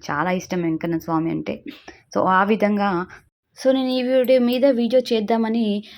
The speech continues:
ఆ, మాట్లాడడం అయితే మొదలుపెట్టాను. కానీ "బాబు, అమ్మ కొంచెం ప్రశాంతంగా ఉండు, ఇప్పుడిప్పుడే ఆరోగ్యం బాగుంటుంది, మళ్ళీ నువ్వు కోపం తెచ్చుకొని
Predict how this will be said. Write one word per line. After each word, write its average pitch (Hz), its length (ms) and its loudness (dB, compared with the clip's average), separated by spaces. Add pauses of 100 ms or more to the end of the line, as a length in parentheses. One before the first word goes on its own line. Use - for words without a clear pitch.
(180)
ఆ, 190 220 -2
మాట్లాడడం 202 540 0
అయితే 220 160 -4
మొదలుపెట్టాను. 202 640 -2
కానీ 190 280 -6
"బాబు, 196 600 -4
అమ్మ 180 140 -4
కొంచెం 196 340 -4
ప్రశాంతంగా 190 600 -4
ఉండు, 190 240 -2
ఇప్పుడిప్పుడే 196 500 -4
ఆరోగ్యం 185 420 -4
బాగుంటుంది, 180 720 -4 (500)
మళ్ళీ 190 320 0
నువ్వు 196 200 -2
కోపం 190 460 -2
తెచ్చుకొని 185 540 -6